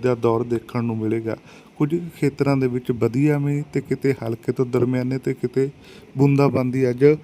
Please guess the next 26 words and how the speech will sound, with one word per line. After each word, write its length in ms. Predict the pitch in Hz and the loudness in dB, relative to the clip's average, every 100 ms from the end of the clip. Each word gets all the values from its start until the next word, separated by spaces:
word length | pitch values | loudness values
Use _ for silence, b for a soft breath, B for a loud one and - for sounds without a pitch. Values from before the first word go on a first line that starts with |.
| B B B B - | B B B B -2
ਦੁਪਹਿਰ 400 | 139 - 135 143 151 | 0 2 2 2 0
ਤੱਕ 220 | 160 - | -4 0
ਜਾਂ 160 | 139 139 | 0 0
ਦੁਪਹਿਰ 320 | 131 131 135 | 0 0 0
ਤੋਂ 180 | - 135 | 0 0
ਬਾਅਦ 240 | 131 135 | 0 -2
ਹੁੰਦੀ 340 | 143 131 135 131 | -4 -4 -6 -4
ਹੋਈ 100 | 131 127 | -4 -2
ਵੱਖ-ਵੱਖ 400 | 131 - 139 139 | -4 -4 -6 -4
ਖੇਤਰਾਂ 420 | 127 120 123 120 | -8 -6 -8 -6
ਦੇ 100 | 113 | -8
ਵਿੱਚ 200 | 110 120 | -8 -4
ਦਿਖਾਈ 340 | 123 120 113 | -6 -6 -8
ਦੇਵੇਗੀ। 500 | 110 107 107 113 98 - - - - - - - - - | -6 -6 -6 -8 -10 -12 -18 -20 -20 -20 -20 -20 -16 -8
ਉਸੇ 220 | 123 - | -6 -6
ਤਰ੍ਹਾਂ 300 | 156 143 139 | -6 -4 -2
ਹੀ 200 | 139 143 | -2 -2
ਲੁਧਿਆਣਾ, 640 | 139 135 135 139 120 117 127 | -2 -2 0 0 -2 -4 -6
ਫਤਿਹਗੜ੍ਹ 560 | - 120 120 117 127 131 - | -8 -8 -6 -4 -4 -6 -6
ਸਾਹਿਬ, 220 | 135 135 - | -4 -4 -8
ਪਟਿਆਲਾ, 580 | 127 120 110 113 120 127 | -6 -4 -4 -4 -4 -4
ਮੋਹਾਲੀ, 640 | 123 113 113 110 120 123 B B B B - | -6 -6 -4 -2 -4 -6 B B B B -4
ਚੰਡੀਗੜ੍ਹ, 640 | 127 131 123 123 135 147 151 - - | 0 0 0 0 0 0 -4 -12 -6
ਰੋਪੜ 520 | 117 117 - 135 139 143 - B B B - | 0 0 0 -2 0 -4 -10 B B B 0
ਜਾਂ 120 | 139 - | 0 0
ਖੰਨਾ, 500 | 139 123 127 135 | -4 0 0 -2